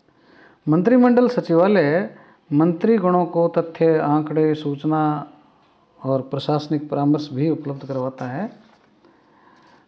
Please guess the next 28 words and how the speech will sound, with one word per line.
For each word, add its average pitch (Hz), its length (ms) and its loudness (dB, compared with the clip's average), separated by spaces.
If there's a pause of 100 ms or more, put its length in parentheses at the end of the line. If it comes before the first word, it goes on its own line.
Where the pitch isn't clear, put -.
ब्रिटेन 226 480 4
की 247 220 2
हम 190 220 2
अगर 175 160 0
बात 156 280 0
करें 147 280 -4
थोड़ा 131 240 -8
सा, 180 400 -8 (360)
कि 214 80 0
ब्रिटेन 180 400 2
में 233 160 2
मंत्रिमंडल 208 600 2
सचिवालय 170 500 2
की 196 140 -2
स्थापना 147 460 -4
सन 202 300 -2
उन्नीस 175 420 -2
सौ 175 100 0
सोलह 143 380 -2
में 180 480 -4
प्रथम 208 460 -4
विश्व 175 300 -4
युद्ध 151 260 -4
के 143 140 -6
दौरान 131 340 -6
की 135 200 -10
गई 113 160 -12
थी। - 240 -20